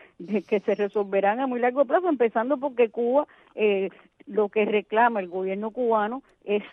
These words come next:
eh, una cifra extra-, extra-, extra-, la-, estrafalaria, vaya,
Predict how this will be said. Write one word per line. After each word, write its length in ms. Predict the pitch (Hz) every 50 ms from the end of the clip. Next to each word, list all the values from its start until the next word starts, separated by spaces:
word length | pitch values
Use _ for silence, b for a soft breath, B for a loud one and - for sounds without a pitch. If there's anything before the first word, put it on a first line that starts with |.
| _ _
eh, 120 | 226 220
una 320 | 208 208 214 208 226 233 220
cifra 480 | - - 214 208 - 247 240 262 247 -
extra-, 340 | - 208 185 - 208 208 196 - - - - - 233 170
extra-, 400 | - _ - 196 185 185 196 165
extra-, 320 | - - _ - 175 175
la-, 160 | 175 180 180
estrafalaria, 880 | 185 165 - _ 196 190 - - 190 196 226 226 220 190 185 175 175 175
vaya, 300 | 180 180 180 175 165 160